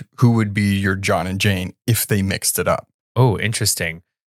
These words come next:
Speaker 2: Uh, so I think that season two very easily could be them surviving this last episode and then making it their mission to find out who Hi Hi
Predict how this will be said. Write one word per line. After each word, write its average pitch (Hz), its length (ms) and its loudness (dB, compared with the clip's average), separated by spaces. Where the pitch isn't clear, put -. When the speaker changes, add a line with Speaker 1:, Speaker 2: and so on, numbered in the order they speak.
Speaker 2:
Uh, 117 320 2
so 139 520 0
I 151 240 2
think 113 520 0
that 95 540 0
season 120 400 2
two 98 380 0
very 110 320 -2
easily 104 500 -2
could 98 280 -4
be 98 280 2
them 92 500 0
surviving 113 640 2
this 120 200 0
last 101 240 -2
episode 90 640 -4
and 104 220 4
then 101 260 2
making 107 380 0
it 95 140 -4
their 98 160 0
mission 92 480 0
to 98 160 -2
find 90 380 -2
out 90 220 -2
who 92 160 -6
Hi 87 240 -6
Hi - 180 -8